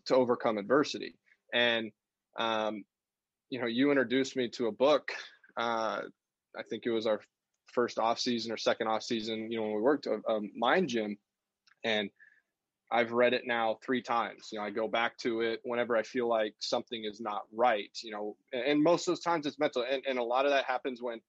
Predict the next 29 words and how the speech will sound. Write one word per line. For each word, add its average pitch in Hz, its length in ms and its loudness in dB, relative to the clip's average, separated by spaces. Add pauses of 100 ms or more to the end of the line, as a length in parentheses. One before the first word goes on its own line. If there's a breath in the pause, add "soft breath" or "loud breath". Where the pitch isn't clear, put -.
(220)
you 127 100 -8
kinda 131 220 2
get 120 160 2
away 120 260 0
from 120 340 -4
mental 113 300 -8
training. 107 400 -8 (380)
Um, 107 280 -2 (160)
but 117 240 4 (400)
reading 139 360 2
Mind 127 300 2
Gym 120 300 -4
helped 131 280 2
me 117 480 -8 (1000)
immensely. 117 540 -4 (200)
Uh, 110 200 -4
that 127 120 0
was 123 140 -6
probably, 139 340 4
from 131 260 -6
a 117 40 -8
statistical - 760 -10
standpoint, 117 460 -4
the 110 80 -4
best 110 280 -2
year 113 160 0
I 104 120 -2
ever 101 200 -8
had, 107 260 -2